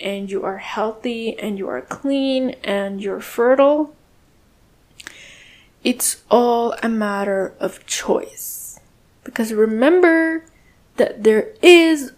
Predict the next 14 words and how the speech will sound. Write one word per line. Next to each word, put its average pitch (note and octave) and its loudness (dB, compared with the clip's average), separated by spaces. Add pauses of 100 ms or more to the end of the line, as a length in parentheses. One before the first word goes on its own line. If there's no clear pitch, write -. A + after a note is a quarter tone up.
also D4 0
the A3+ -4
choice D4+ -2
to A3+ -6
abort G#3+ 0 (280)
a - -16 (100)
kid. - -8 (2750)
You G#3+ -8
have G#3+ -8
the C#4 -8
choice G3+ -6
to - -10
abort G3 -2
it. - -8